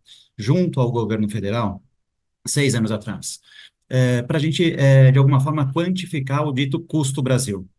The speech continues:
né? O custo Brasil é aquele custo que a gente fala porta pra fora das empresas, né? O que torna, é, é, mais difícil ou mais fácil, é, desenvolver os nossos negócios aqui no Brasil. À época, é, a gente contou com o apoio, é, da Boston Consulting Group pra fazer esse trabalho.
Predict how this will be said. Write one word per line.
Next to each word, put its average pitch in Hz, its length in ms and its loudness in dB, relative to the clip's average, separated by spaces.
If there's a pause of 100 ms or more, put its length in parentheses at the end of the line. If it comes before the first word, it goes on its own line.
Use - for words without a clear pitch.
né? 123 220 -2
O 139 100 2
custo 202 280 0
Brasil 147 500 0 (320)
é 135 80 -2
aquele 139 360 0
custo 151 360 -4
que - 80 -2
a - 20 2
gente 135 220 0
fala 139 440 0 (140)
porta 151 320 0
pra 139 160 -2
fora 135 360 4
das 120 180 -2
empresas, 104 400 -6
né? 110 160 -2
O 127 60 0
que 139 120 -2
torna, 139 480 2 (360)
é, 123 400 0
é, 117 40 -4
mais 139 240 4
difícil 135 560 0
ou 131 160 0
mais 139 240 0
fácil, 120 560 -8
é, 123 160 -2
desenvolver 131 440 2
os 123 80 4
nossos 120 240 -2
negócios 110 420 -4
aqui 104 200 -6
no 104 100 0
Brasil. 104 380 -4 (520)
À 156 140 0
época, 180 480 -2
é, 135 180 6
a 131 100 4
gente 135 200 2
contou 135 320 0
com 143 80 -4
o - 20 -2
apoio, 131 580 0
é, 113 380 -8
da 123 100 -2
Boston 127 380 2
Consulting 117 460 -2
Group 131 320 2
pra 127 120 -6
fazer 110 220 -6
esse - 140 -8
trabalho. 113 440 -6